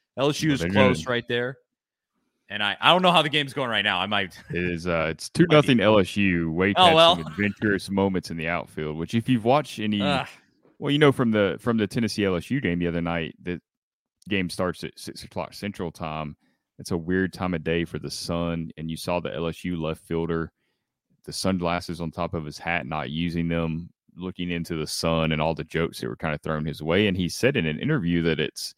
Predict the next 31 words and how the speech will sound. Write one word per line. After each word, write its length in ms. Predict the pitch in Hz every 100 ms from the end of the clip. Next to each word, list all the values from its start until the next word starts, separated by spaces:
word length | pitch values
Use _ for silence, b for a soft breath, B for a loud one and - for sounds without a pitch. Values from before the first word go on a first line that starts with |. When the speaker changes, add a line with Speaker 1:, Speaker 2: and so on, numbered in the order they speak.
| _ _
Speaker 2:
it's 80 | -
'cause 200 | 160 104
the 80 |
ball 280 | 92 98 101
coming 220 | 90 90
out 80 | 87
of 60 | 73
the 60 |
shadows 600 | - - 98 95 78 73
there 180 | - 73
at 80 | 71
that 180 | 82 -
time 200 | - 82
of 80 | 69
day, 360 | 78 82 73 -
if 140 | -
you 60 | 85
put 140 | 85 -
the 40 |
sunglasses 560 | - 95 85 76 78 76
on, 120 | 73
it 40 |
makes 240 | 73 73 78
it 60 |
even 220 | 80 73 -
darker 440 | 69 85 - 71
and 140 | 64
harder 400 | 76 - 98 92
to 100 | 76
pick 200 | 80 78
up 100 | -